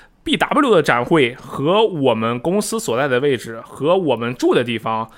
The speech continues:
它并不是一个两点之间有一点，它不是一个连贯的地方，而是一个角度非常小的三角形，就相当于你要在城西北，再到达城中，再到达城西，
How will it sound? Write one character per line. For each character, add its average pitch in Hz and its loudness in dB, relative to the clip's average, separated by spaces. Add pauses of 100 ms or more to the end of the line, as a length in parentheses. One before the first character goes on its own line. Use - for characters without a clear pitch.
(420)
它 - 0 (320)
并 220 2
不 143 -4
是 143 -4
一 135 -2
个 135 0 (140)
两 143 4
点 123 2
之 131 -6
间 156 0
有 120 -2
一 175 0
点， 139 0 (140)
它 160 -4
不 165 -6
是 185 -4
一 151 -4
个 165 -2
连 117 0
贯 180 2
的 131 -2
地 113 -8
方， 107 -12
而 127 -2
是 175 2
一 143 0
个 143 2 (120)
角 127 2
度 180 0
非 220 0
常 185 2
小 123 0
的 113 -4
三 170 2
角 143 4
形， 110 -10 (440)
就 185 -2
相 196 2
当 202 4
于 139 0
你 139 -4
要 139 2
在 147 2 (500)
城 156 -2
西 240 -2
北， 139 -2 (420)
再 190 4
到 175 4
达 123 2
城 160 -4
中， 202 2 (480)
再 208 4
到 143 4
达 123 2
城 123 -6
西， 196 -4